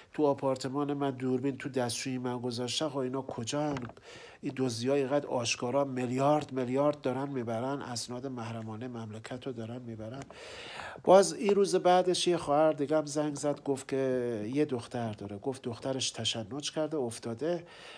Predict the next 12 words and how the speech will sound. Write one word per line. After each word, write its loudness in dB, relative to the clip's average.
همسایه‌شون -2
انگار 0
منتظر -2
بوده، -2
اومده 0
گفته -2
باید 2
اینو -2
ببرید -4
بیمارستان -6
شیخ -4
مشهد. -8